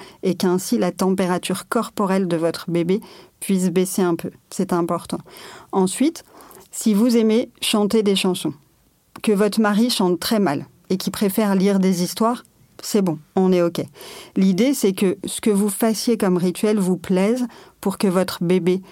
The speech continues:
vous sente apaisé et que par mimétisme, il arrive à s'apaiser. L'idée ensuite, c'est, voilà, ça peut être, euh, je vais dans la chambre, euh, je te lis une petite histoire, je te fais des bisous, je te dis des mots d'amour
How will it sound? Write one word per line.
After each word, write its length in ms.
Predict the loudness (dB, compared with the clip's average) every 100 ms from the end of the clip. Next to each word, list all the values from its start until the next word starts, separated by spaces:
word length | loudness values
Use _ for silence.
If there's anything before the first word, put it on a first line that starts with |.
| -20 -10
vous 260 | -2 0 2
sente 280 | 2 0 0
apaisé 540 | 0 0 0 0 0 0
et 80 |
que 100 | -2
par 240 | -2 0 2
mimétisme, 840 | 2 4 2 0 -2 -6 -6 -8 -4
il 160 | 0 0
arrive 320 | 0 0 0
à 80 | 0
s'apaiser. 480 | -2 -2 -2 -4 -6 _ _ -20 -18 -18 -18 -20 -14 -4
L'idée 300 | 0 2 2
ensuite, 460 | 2 0 0 -2 0
c'est, 180 | -2
voilà, 300 | 2 0 0
ça 180 | -2 -2
peut 140 | 0 0
être, 280 | 0 -4 -10 -16 -4
euh, 400 | -2 0 2 2 2
je 140 | 0
vais 220 | 2 2
dans 160 | 2 2
la 120 | 0
chambre, 560 | 0 2 2 2 0 0
euh, 340 | 0 2 2 2
je 140 | 0
te 180 | -2 -2
lis 200 | 0 0
une 100 | 0
petite 380 | -2 -4 -8 -8
histoire, 580 | -4 -2 0 2 0
je 140 | 0 -2
te 180 | -2 -2
fais 180 | -2
des 140 | -2 0
bisous, 600 | -2 -2 0 0 2 2
je 100 | 0
te 160 | 0
dis 180 | -2 0
des 140 | 0 2
mots 160 | 2
d'amour 480 | 0 0 0 -2